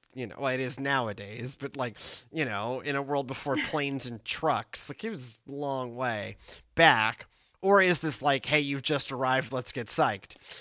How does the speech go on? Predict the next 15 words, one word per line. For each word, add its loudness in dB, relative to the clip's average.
Um, 4
we 4
know 10
by 6
chapter 6
sixty-four, -2
'cause -8
we -8
did -6
this -8
a -10
couple -6
of -10
weeks -6
ago, -6